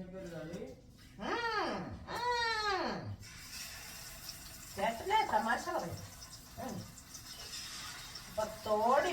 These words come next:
വറുത്തതും, ഉം, പിന്നെ മാങ്ങ ചമ്മന്തി,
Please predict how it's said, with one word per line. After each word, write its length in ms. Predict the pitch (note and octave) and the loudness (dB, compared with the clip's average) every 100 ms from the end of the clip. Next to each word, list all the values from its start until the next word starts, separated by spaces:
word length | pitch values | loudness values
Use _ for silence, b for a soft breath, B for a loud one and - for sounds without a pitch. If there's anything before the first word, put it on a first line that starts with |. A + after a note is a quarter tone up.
| G#3 | 6
വറുത്തതും, 680 | G3 G#3 - D4+ D4 A#4 - - - - - - - - - - - - - - - - - - - B3 | 6 4 2 6 8 8 4 -2 -8 -10 -12 -14 -14 -12 -10 -8 -10 -12 -14 -12 -12 -12 -10 -8 -6 -4
ഉം, 280 | B3 B3 A#3 - - - - A3+ | -4 2 2 2 -4 -12 -8 -6
പിന്നെ 420 | G#3 G#3 A3 A3 G#3+ A3 - - - - - - - - - - - - | -4 0 4 6 6 4 0 -8 -10 -10 -10 -12 -12 -12 -12 -12 -12 -6
മാങ്ങ 480 | F#3 F#3+ A3+ D#4 F#4+ D#4+ - G#3+ | 0 6 8 8 8 8 8 8
ചമ്മന്തി, 640 | G3 G#3 B3+ E4 F4+ | 8 8 6 8 10